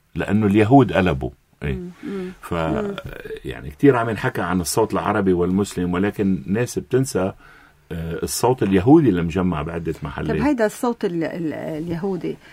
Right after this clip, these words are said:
Speaker 2: سيذهب باتجاه ترامب برأيك أم سيبقى
Speaker 1: لا،
Speaker 2: مع
Speaker 1: عم بيروح باتجاه
Speaker 2: عند
Speaker 1: ترامب. الإحصاءات واضحة.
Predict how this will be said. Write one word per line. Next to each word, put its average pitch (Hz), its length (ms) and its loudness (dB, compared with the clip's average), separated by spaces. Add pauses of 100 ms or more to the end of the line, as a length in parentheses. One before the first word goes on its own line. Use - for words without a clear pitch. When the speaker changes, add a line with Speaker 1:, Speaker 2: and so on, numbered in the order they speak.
(140)
Speaker 2:
سيذهب 226 480 2
باتجاه 165 600 -4
ترامب 233 440 -2
برأيك 247 540 0 (420)
أم 302 560 2
سيبقى 208 800 -2
Speaker 1:
لا، - 180 2
Speaker 2:
مع 87 480 -2
Speaker 1:
عم 69 120 -2
بيروح 95 260 -2
باتجاه 80 580 0
Speaker 2:
عند 92 120 -4
Speaker 1:
ترامب. 107 280 -6 (800)
الإحصاءات 82 600 -4
واضحة. 92 480 -6